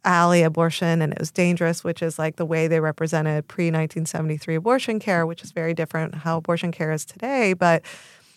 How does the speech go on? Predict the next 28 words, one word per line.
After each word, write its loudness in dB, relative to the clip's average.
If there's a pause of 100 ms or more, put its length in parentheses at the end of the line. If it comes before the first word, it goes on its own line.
(160)
what 4
I 6
liked 4
is, 4
is 2
that 2
it -2
really 2
picked -6
up 0
on 0
power 0
and -2
privilege -4 (100)
and 0 (360)
how 4 (280)
these 4
things 0
are 2
intertwined 0
with -6
the -4
much -4
broader 0
conversations -4
of -6
abortion, -4
because 0